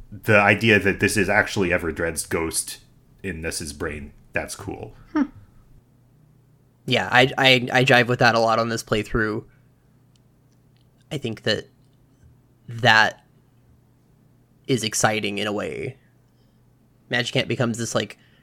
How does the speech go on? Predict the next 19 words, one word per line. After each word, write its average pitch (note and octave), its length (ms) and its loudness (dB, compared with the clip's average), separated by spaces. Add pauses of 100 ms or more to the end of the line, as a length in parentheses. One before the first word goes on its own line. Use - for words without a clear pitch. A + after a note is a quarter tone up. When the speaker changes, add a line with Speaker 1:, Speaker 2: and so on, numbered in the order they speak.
(540)
Speaker 2:
uh, C#3+ 80 -6 (280)
as D3+ 160 8
we're D3 80 2
talking D3 360 6
about B2+ 240 6
it C3 80 -4
here, B2+ 220 6
especially, A#2+ 520 2
and A2 80 -2
just A2 160 -4
on A2+ 80 0
this A2 120 -4
playthrough A2+ 300 0
in G#2+ 40 -2
general, G#2 320 -4
like, G2+ 220 -8 (480)
it C3 200 2
being A#2 500 -2 (1500)
not C3+ 320 4